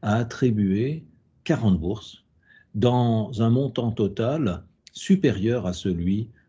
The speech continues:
euh, de deux mille dix-neuf. Il, euh, apparaît maintenant désormais important de se préparer pour notre nouveau congrès annuel Strasbourg deux mille vingt et un. Ce congrès est attendu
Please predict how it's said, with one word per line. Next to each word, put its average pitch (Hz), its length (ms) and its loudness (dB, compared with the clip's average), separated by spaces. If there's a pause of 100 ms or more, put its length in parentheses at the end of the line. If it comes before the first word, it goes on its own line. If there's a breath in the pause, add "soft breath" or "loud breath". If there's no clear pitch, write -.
(140)
euh, 90 100 -4
de 98 520 0
deux 95 260 0
mille 95 180 2
dix-neuf. 78 520 -10 (2000 loud breath)
Il, 139 340 8
euh, 110 200 6 (260 loud breath)
apparaît 127 540 4 (320)
maintenant 107 600 0
désormais 107 600 0 (120)
important 123 840 -2 (440 soft breath)
de 92 240 2
se 123 140 -2
préparer 107 540 -2
pour 131 320 -2
notre 117 300 0
nouveau 131 300 2
congrès 98 400 0
annuel 87 760 -2
Strasbourg 98 640 -2
deux 117 120 2
mille 123 160 4
vingt 95 240 0
et 80 120 -6
un. 73 80 -14 (1080 loud breath)
Ce - 200 0
congrès 123 360 2
est 107 140 0
attendu 123 760 0